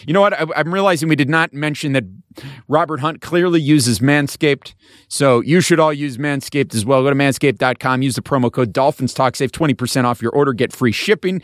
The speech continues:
and you could be big and smooth and bold like Robert Hunt. You could also go to Bet U S and use the promo code Dolphins Talk. Get a one hundred twenty-five percent sign-up bonus. You can get a sports betting partner,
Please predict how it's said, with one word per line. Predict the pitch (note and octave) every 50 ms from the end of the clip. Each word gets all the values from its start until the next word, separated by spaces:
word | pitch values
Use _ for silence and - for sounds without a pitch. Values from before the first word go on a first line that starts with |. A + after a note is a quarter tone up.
| - - -
and | - A2 B2
you | D3+
could | D#3 - A#2+
be | G#2+ G#2+
big | F2 F2+ A#2+ D#3 F3 E3+ C3
and | A#2 G#2 -
smooth | - - C3 C3 D3 D#3 D#3 D3+ D3
and | B2+ G#2+ G2 -
bold | A#2+ A#2+ B2 G#2+ G2 F#2 E2+ - G2
like | F#2+ F#2 F2 F#2 F2 - F#2+ F#2+ G2
Robert | - F2+ F#2+ G#2 A#2+ A#2 A#2 G#2 -
Hunt. | - A#2 A2 G2 - - - - _ _ _ _ _ _ _ _ _ _ _ _ _ _ _ _ _ _ _ _ _ _ _
You | - -
could | D3+ D3
also | D3+ - - C#3
go | C#3+ C3+
to | A#2
Bet | - D3+ D3 -
U | G#2+ A#2+ B2+ C#3
S | F3+ - - -
and | B2+ A#2
use | A2+ G2 -
the |
promo | G2 - C3 A#2+ G#2 G#2 -
code | - A2 F#2 -
Dolphins | C3 C3 C3 - B2 G#2+ -
Talk. | - B2+ C3 C#3+ C3 _
Get | - A2+ G#2
a |
one | G2 A2+ A#2+
hundred | A2 A2+ A2 G#2 G2
twenty-five | - - A#2+ G#2 G2 - A#2 A2 G2+
percent | - G#2 - - A2 G2+ - -
sign-up | - - B2+ B2 B2 B2 A#2 G2+ -
bonus. | - B2+ C#3 D#3+ F3+ - - - - E3 C#3 -
You | A#2+ C#3+ G#3 B3+ G#3
can | - - F3 C#3+ C3 A#2+
get | F#2+ F2+ A#2 F3 G3+ G#3 - - _ _ _ _ _ _ _ _
a | B2+ C#3 C3+ A2+ A2
sports | A2+ - - - - - _ - G3 A3 A#3+ A#3 - - - - - _ _ _ _ _ _
betting | G#2 F#2 F2+ F2 F3+ G3 G#3+ A3 F#3 C3+ G#2 E2+ E2 E2 D#2+ _ _ _ _ _ _ _ _ _ _ _ _ _
partner, | - F#3 A3 A3 - - A2 G2 D2+ C#2+